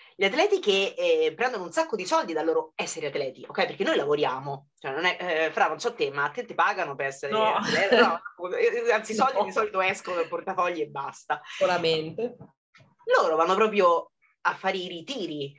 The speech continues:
Speaker 1: cioè loro, eh, <laughs> hanno la loro giornata, eh, impostata in modo tale che possono fare i loro riposini, si allenano tutto il tempo necessario, non è che dicono: "Cazzo, c'ho la call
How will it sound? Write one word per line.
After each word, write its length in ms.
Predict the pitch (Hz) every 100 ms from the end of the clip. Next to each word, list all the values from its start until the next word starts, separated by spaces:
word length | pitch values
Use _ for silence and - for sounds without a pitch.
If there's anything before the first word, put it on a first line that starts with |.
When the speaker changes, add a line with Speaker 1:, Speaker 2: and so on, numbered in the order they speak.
| -
Speaker 1:
cioè 180 | - -
loro, 400 | 285 151 - -
eh, 400 | 160 147 156 -
<laughs> 800 | 214 214 - 208 - 403 277 -
hanno 560 | 220 214 208 196 185 175
la 120 | 190
loro 280 | 185 196 196
giornata, 880 | - 302 302 214 214 214 269 339 -
eh, 200 | 190 160
impostata 680 | 160 160 220 - 262 160 143
in 80 | 139
modo 200 | 143 147
tale 320 | 143 143 135
che 100 | 135
possono 340 | - - 143
fare 200 | 143 131
i 40 | 123
loro 180 | 123 120
riposini, 800 | 127 - 151 254 269 269 320 392 _ -
si 160 | _ -
allenano 640 | 139 147 160 160 143 131 135
tutto 480 | 254 269 254 233
il 100 | 175
tempo 320 | 175 156 147 139
necessario, 640 | 131 127 - 170 190 180
non 120 | 156
è 40 | 165
che 140 | -
dicono: 480 | _ 160 160 147 143 - - - - -
"Cazzo, 500 | 494 - - 240 - -
c'ho 160 | - 415
la 100 | 392
call 480 | 381 453 381 311